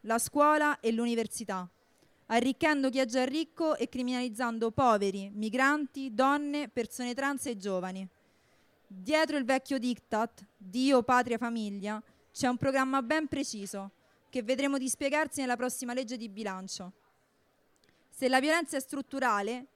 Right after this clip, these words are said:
il bullismo di governo copre di moralismo la distruzione dei diritti e va combattuto con tutta la nostra forza.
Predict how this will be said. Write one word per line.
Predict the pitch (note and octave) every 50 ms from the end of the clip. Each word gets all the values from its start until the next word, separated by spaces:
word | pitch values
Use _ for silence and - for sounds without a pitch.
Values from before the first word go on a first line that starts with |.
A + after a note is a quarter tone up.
| _ _ -
il | - C4 A3+
bullismo | G3+ A#3 C4+ B3+ D#4+ E4 C4 C4+ C#4
di | C4 C4
governo | A#3+ C4 C4+ D4 D4 D#4 D4+ D4 D4 D4+ D#4 D#4 - _ _ _ _ _ _ -
copre | - C4+ B3 B3 B3+ A#3
di | G#3+ B3+
moralismo | B3+ C#4 C#4+ C#4 C4+ C4+ C#4 B3 A#3 G3 G#3+ A3 A3 A#3+ A#3 -
la | - A#3+ A#3
distruzione | A3 B3 - - - C4+ B3+ - - D4 C#4
dei | B3 B3+ A#3
diritti | G#3+ A#3+ G#3 G#3+ G3 - _ - G#3+ G3+ G3 _ _ _ _ _
e | - A3+ A#3
va | G#3 C#4 C4+
combattuto | - - C4+ C4 B3 C4+ C4 - D#4+ D#4 C#4 C4+
con | A#3+ A#3+ B3 A#3
tutta | - D4+ - - C4+
la | B3+ B3
nostra | A#3+ A#3+ A#3+ - C4+ A3+ G#3
forza. | G#3 F#3+ F#3 F#3 - - - G3 F#3+